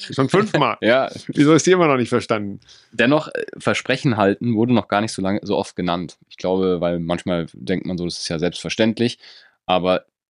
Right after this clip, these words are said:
Speaker 2: oftmals, und das weiß ich auch noch aus meiner Zeit aus der Beratung, war das ein Thema, was die Leute richtig auf die Palme bringt, wenn die Führungsbelegschaft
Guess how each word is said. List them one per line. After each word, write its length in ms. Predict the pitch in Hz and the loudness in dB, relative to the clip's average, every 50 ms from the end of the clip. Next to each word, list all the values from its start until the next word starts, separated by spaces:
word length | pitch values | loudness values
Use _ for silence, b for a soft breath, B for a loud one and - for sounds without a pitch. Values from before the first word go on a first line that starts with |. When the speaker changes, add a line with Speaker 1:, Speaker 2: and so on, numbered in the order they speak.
| _ _ _ | _ _ _
Speaker 2:
oftmals, 580 | 104 123 127 - - 127 120 120 131 127 - | 0 0 0 -2 -2 0 0 2 2 0 0
und 60 | 104 | -2
das 140 | 98 87 - | -4 -2 0
weiß 160 | 98 98 104 | 0 0 0
ich 40 | 101 | 0
auch 60 | 85 | -4
noch 100 | 101 92 | -4 -6
aus 80 | 87 90 | -4 -4
meiner 180 | 98 92 92 85 | -2 -2 -2 -2
Zeit 220 | - 101 98 101 | -2 -2 -2 -2
aus 120 | 104 - | -2 -4
der 100 | - 92 | -4 -4
Beratung, 720 | 80 85 78 82 87 98 110 - 101 92 92 101 104 98 | -4 -4 -2 0 0 0 0 0 -4 -6 -6 -6 -6 -6
war 100 | 85 82 | -6 -6
das 180 | 78 85 - - | -6 -6 -8 -6
ein 160 | - 85 90 | -6 -6 -6
Thema, 240 | - 101 90 90 85 | -6 -6 -6 -6 -6
was 140 | 80 82 - | -6 -8 -8
die 80 | 90 | -6
Leute 420 | 85 85 85 85 80 - 82 80 - - | -4 -2 -2 -2 -2 -4 -6 -8 -8 -10
richtig 600 | 85 85 82 98 104 - - - - 92 - - | -14 -10 -8 -8 -8 -8 -8 -6 -6 -6 -4 -6
auf 120 | - - | -8 -8
die 80 | - - | -10 -12
Palme 300 | - - 90 87 92 87 | -6 -4 -4 -4 -4 -4
bringt, 340 | - _ - 87 90 87 87 | -8 _ -8 -6 -6 -4 -4
wenn 300 | 90 85 82 80 80 78 | -4 -4 -2 -4 -4 -6
die 80 | 80 | -8
Führungsbelegschaft 1040 | - - 104 95 90 92 87 - - - - - 92 85 85 80 - 85 80 - - | -8 -6 -4 -2 -2 -2 -4 -4 -6 -8 -8 -6 -4 -4 -4 -4 -6 -8 -8 -10 -12